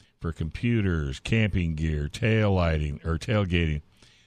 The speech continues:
or backup power at home, believe it or not. It can also power multiple household items for several days. For example,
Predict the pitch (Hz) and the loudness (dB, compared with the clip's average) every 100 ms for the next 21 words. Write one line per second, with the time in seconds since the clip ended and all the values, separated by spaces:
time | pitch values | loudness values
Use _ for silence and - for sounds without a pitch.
0 | _ - 80 76 104 101 - 95 - 101 | _ -4 -2 0 2 2 2 0 2 2
1 | 104 104 95 80 113 117 76 67 78 78 | 4 2 2 2 0 0 -2 -2 0 -2
2 | 71 71 71 62 - _ - - - _ | -2 -4 -4 -6 -10 _ -20 -20 -20 _
3 | - 90 95 92 87 - 90 90 85 87 | -4 0 2 0 -2 0 2 2 2 0
4 | 90 - 82 85 78 87 85 85 85 85 | 0 -2 -4 -2 2 2 0 0 0 2
5 | 87 87 78 71 - 95 95 92 78 92 | 2 2 -2 -6 -2 0 2 0 4 4
6 | 110 78 - 80 76 87 80 78 | 4 0 -2 -4 0 0 0 -2